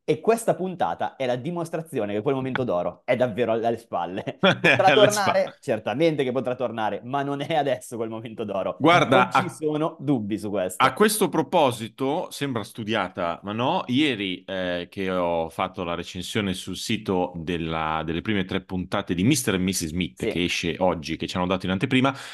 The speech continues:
Speaker 2: e ho fatto anche un videino su TikTok, e un tizio su, e siccome ne, ne ho parlato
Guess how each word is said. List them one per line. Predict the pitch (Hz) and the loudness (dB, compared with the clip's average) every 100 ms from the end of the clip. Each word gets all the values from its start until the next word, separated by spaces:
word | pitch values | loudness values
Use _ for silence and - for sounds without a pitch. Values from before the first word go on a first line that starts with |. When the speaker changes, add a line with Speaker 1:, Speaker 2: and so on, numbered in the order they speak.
| - | 0
Speaker 2:
e | |
ho | 185 | 4
fatto | 131 131 | 4 6
anche | 110 - | 2 4
un | 110 98 95 | 2 2 0
videino | 90 98 98 92 90 87 | -2 2 2 2 -2 -6
su | - 85 78 76 | -8 -8 -6 -8
TikTok, | 80 - - - 131 180 - - | -10 -8 -8 -2 -2 -2 -8 -2
e | 123 | 2
un | 143 | 2
tizio | 131 175 131 | 2 0 0
su, | 120 147 - _ | 0 0 -2 _
e | 120 | -8
siccome | 123 202 202 | 0 2 4
ne, | 123 110 | 2 2
ne | 110 | 0
ho | 113 | 0
parlato | 120 113 143 139 123 - | 0 2 2 2 0 -2